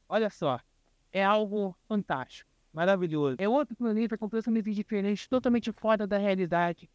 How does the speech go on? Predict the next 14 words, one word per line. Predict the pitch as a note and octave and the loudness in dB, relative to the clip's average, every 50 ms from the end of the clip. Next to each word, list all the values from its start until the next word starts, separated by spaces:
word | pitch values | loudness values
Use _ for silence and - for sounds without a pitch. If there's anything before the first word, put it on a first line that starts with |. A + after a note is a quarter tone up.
| _ _ _ _ _ _ _ _ - | _ _ _ _ _ _ _ _ -6
do | G3 | -4
Rio | E3+ G3 F#3 | -4 -4 -4
de | D#3+ E3+ | -4 -4
Janeiro. | F#3 F3 E3 D#3 C#3+ C3+ B2+ B2+ - _ _ _ _ _ _ _ _ _ _ | -4 -4 -2 -2 -4 -4 -4 -6 -10 _ _ _ _ _ _ _ _ _ _
Não | G#3+ A#3+ A3 | 2 2 2
tem | - - A#3 A#3+ A#3+ | 2 0 2 2 2
o | A3 | 2
que | - - | 0 -4
explicar, | G#3+ - - A3+ G#3+ - - F#3 D#3 C#3 - - | -8 -8 -6 -6 -6 -4 -4 -4 -4 -4 -4 -2
é | F#3 | 2
algo | G3 G3+ A3 G#3+ G#3+ G3+ A3 A#3 A#3 A#3 A3+ A3+ A3 G#3+ G3+ - | 2 4 2 2 0 -4 -4 -2 0 0 0 -2 -2 -4 -8 -6
fora | - B3+ C4 B3+ B3 | -2 0 0 2 2
do | A3+ B3 A3+ | 0 -2 0
padrão. | - A#3+ G#3 F3 F#3 E3+ E3 D3 C#3 C3 | 0 0 0 2 0 0 2 2 2 0